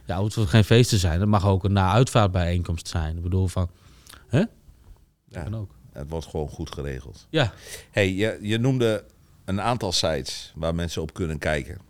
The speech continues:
Speaker 2: Hè, dat is voor, voor, nou, voor de, voor een stukje catering of, eh, hotelgebeuren. Waar moeten mensen dan zijn?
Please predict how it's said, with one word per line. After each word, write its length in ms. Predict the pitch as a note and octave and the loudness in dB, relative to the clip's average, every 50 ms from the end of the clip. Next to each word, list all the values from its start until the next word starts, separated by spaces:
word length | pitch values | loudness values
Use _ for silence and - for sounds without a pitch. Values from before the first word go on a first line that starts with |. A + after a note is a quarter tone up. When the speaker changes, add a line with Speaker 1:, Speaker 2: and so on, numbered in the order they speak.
| _ _ _ - - - | _ _ _ -20 -18 -8
Speaker 2:
Hè, 120 | - G2+ A#2 | -4 -4 -2
dat 140 | A#2+ A2 F2+ | 0 0 0
is 140 | F2+ - | -2 -2
voor, 300 | - - F#2+ F2+ F2 F2 | 0 0 2 2 2 0
voor, 260 | E2 - F2+ E2+ E2+ F2+ | 0 -2 -2 -2 -2 -2
nou, 180 | - F#2+ C#2 | -2 -4 -4
voor 180 | - - G2+ F#2+ | -4 -6 -6 -6
de, 160 | D#2+ C2 A#1 | -6 -8 -10
voor 160 | - - F2 | -8 -8 -8
een 60 | E2 | -6
stukje 340 | E2 - - G2 - - - | -6 -6 -6 -8 -8 -10 -10
catering 640 | - - G#2 G#2+ G2+ - G#2+ G2+ G#2 G#2+ A2 G2+ - - | -2 -2 -2 -2 0 -2 -2 -2 -2 -2 -4 -8 -10 -10
of, 220 | - C2+ C#2 A#1+ | -10 -8 -8 -6
eh, 220 | C#2+ C#2 C#2 C#2+ C#2+ | -6 -6 -4 -4 -4
hotelgebeuren. 640 | D2 D#2+ D2+ - G#2 G#2 G2 F2 G2 F#2+ F2+ F2 E2 | -4 -4 -4 -2 -4 -4 -4 -4 -4 -2 -2 -2 -2
Waar 180 | D#2+ E2+ F2 | -2 -2 -2
moeten 260 | E2+ E2+ E2+ D2+ E2+ C#2+ | -2 -4 -6 -6 -8 -8
mensen 300 | C#2 D#2 D#2 - - F2 | -8 -8 -8 -8 -8 -6
dan 160 | E2+ F2 D#2 | -6 -6 -6
zijn? 380 | C#2+ C#2 A1+ A#1 G#1 - C#2 | -8 -8 -10 -10 -12 -14 -18